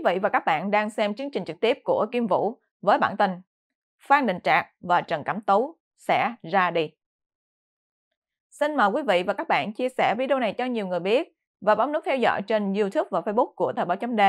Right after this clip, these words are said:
để luôn được cập nhật bản tin mới nhất, nhanh nhất và trung thực nhất. Kim Vũ xin kính chào các bạn và hẹn gặp lại các bạn trong chương trình lần tới. Kim Vũ xin kính chào quý vị và các bạn. Kính mời các bạn xem bản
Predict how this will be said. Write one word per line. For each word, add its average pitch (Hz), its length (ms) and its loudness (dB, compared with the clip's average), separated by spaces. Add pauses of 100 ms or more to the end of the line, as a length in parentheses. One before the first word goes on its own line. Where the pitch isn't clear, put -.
(460)
để 190 160 2
luôn 294 220 -2
được 185 160 0
cập - 120 -6
nhật 180 160 -8
bản 156 160 -8
tin 202 180 -2
mới 196 160 0
nhất, 302 160 0 (180)
nhanh 202 180 -2
nhất 294 200 -2
và 170 180 -4 (160)
trung 208 180 -2
thực - 120 -10
nhất. 254 180 -4 (640)
Kim 262 160 2
Vũ 196 180 2
xin 208 260 -2
kính 247 220 -4
chào 349 120 2
các 277 120 -8
bạn 165 260 0 (260)
và 185 220 2
hẹn 202 160 -4
gặp 185 120 -2
lại 185 100 2
các 254 120 -4
bạn 160 240 0
trong 196 260 0
chương 269 200 -6
trình 156 340 -6
lần 160 200 -6
tới. 175 240 2 (2250)
Kim 262 140 -2
Vũ 202 200 0
xin 233 180 -4
kính 269 180 -6
chào 202 140 -2
quý 262 180 -4
vị 170 220 -2
và 196 60 -4
các 247 160 -10
bạn. 170 240 -4 (120)
Kính 302 120 -6
mời 254 80 -2
các - 120 -8
bạn 196 200 -4
xem 208 200 -6
bản 190 140 -4